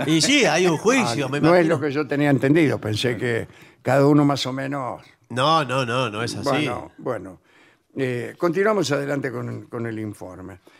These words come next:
Speaker 2: Lo primero que debemos pensar a la hora de adoptar un animal es el compromiso de procurarles bienestar y salud.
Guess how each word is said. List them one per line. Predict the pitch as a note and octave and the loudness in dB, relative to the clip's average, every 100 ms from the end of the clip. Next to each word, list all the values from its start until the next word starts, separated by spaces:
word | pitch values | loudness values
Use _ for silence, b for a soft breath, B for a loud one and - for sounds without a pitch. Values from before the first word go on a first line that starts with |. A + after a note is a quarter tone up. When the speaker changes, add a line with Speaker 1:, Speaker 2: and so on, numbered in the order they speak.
| b b | b b
Speaker 2:
Lo | G#3 | -4
primero | A3 C4 D4 G3+ | -2 -2 -2 2
que | |
debemos | D3+ D3+ D#3+ D3 | 2 2 0 -2
pensar | C3+ C3 - D3 C#3 C#3+ - _ | -4 -4 0 0 0 -4 -12 _
a | A#2 | -8
la | B2 | -4
hora | C#3+ D#3+ C3 | 0 0 0
de | |
adoptar | B2+ B2 A2+ D#3+ D#3+ | -2 -4 -2 -2 0
un | C#3+ | 0
animal | D#3 E3 D3 C#3 B2 B2+ C3+ _ b b b b | 0 0 0 0 -2 -6 -14 _ b b b b
es | G3 G3+ - - | -2 -2 -4 -4
el | D#3+ D#3 | -2 -2
compromiso | D#3 A3 G#3+ F3 E3+ G#3 - | 0 -2 0 0 2 2 2
de | D#3+ | 0
procurarles | B2+ C#3 A#2 C#3+ F3 E3 C3 | 0 -6 -4 0 2 2 0
bienestar | C#3 C3 - D3 D3 | -2 -4 -6 -4 -2
y | C#3 | -4
salud. | - G#2 A2 F#2 | -6 -8 -10 -12